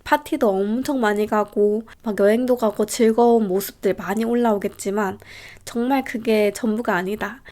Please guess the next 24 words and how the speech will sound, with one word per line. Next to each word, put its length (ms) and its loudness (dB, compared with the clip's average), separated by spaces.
그리고 260 4
이제 140 2
우린 280 0
알잖아요. 540 -4
"아, 220 2
저 160 0
친구 340 2
정말 280 0
재밌게 320 0
놀지만 680 2
저 120 -2
친구도 300 0
삼십 340 -4
대잖아? 440 0
겁나 420 0
체력 320 2
딸릴 400 4
거야. 460 0
개 320 2
힘들 380 0
거야." 300 0
하는 400 -2
그런 320 -2
생각? 380 -2